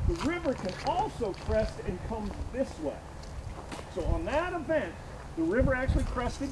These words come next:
came this way. We think the beaver might have had a little bit to do with that. Came this way. And kind of that washout there was the retention basin for Lowe's. We believe it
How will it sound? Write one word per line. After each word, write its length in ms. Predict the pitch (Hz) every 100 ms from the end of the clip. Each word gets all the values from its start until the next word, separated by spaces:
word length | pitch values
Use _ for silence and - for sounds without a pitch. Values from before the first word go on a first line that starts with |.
| -
came 220 | 247 269
this 200 | 247 185
way. 160 | 185 170 190
We 60 | -
think 220 | - 233
the 180 | 214 -
beaver 220 | 233 247 240
might 200 | 226 226
have 120 | 208
had 80 | 202
a 20 |
little 180 | 208 247
bit 160 | 254
to 80 | 269 233
do 60 | 226
with 120 | -
that. 260 | 233 214 220 - - - 185 202 220 - 220
Came 340 | - 233 247 214
this 300 | 311 339 -
way. 300 | 175 127 123 - - - - - - - - - - - -
And 560 | 240 320 294 208 208 202 - - - - - - - - - -
kind 200 | 269 320
of 60 |
that 180 | 277 226
washout 640 | 190 269 339 320 254 196 -
there 200 | 208 214 208
was 180 | 196
the 60 | 202
retention 560 | 185 185 247 302 254 214
basin 400 | 202 202 - 202
for 80 | -
Lowe's. 420 | 175 190 285 214 - - - - - - - - - -
We 120 | 196 311
believe 420 | 277 269 277
it 120 | 254